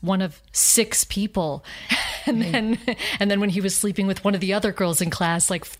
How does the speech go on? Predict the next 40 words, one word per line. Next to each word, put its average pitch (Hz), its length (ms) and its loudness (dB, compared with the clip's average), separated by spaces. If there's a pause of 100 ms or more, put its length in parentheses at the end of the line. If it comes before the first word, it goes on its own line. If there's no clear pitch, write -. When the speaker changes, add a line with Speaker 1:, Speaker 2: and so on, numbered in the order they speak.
Speaker 1:
two 226 160 0
months 185 220 0
later, 190 180 2
you 175 140 0
were 175 80 0
like, 170 220 -4 (640)
"This 190 200 -4
doesn't 170 240 -4
feel 190 300 -2
good. 175 240 0
This 165 200 2
is 180 120 0
a 180 40 0
very 185 300 0
weird 170 340 -2
place." 170 600 -2
Speaker 2:
<laughs> - 40 -20 (240)
Speaker 1:
But 240 160 0
anyway, 208 440 0
that 254 160 2
aside, 160 500 2 (140)
I 233 60 2
guess - 260 0 (160)
Cal 285 200 -2
Arts, 339 240 -2 (120)
I 233 80 2
think 226 180 -2
there 214 120 0
was 190 140 0
just, 196 340 -2 (200)
I 208 80 2
do 196 260 0
think 269 220 0
I 277 80 0
was 277 160 0
free 262 300 -4
there, 254 320 -2
but 214 160 -4
I 196 80 0
think - 360 -4